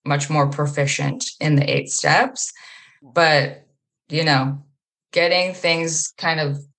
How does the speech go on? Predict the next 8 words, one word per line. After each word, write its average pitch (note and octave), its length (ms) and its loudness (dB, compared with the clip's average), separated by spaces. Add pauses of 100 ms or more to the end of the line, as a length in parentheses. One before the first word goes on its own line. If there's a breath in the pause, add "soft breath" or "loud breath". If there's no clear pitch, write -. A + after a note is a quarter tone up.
in E3 120 -6
that, D#3 340 -2 (960)
uh, D3 180 -4
flow - 420 2
state, G#3+ 500 0
if - 160 0
you A3 160 -4
will, A3 420 0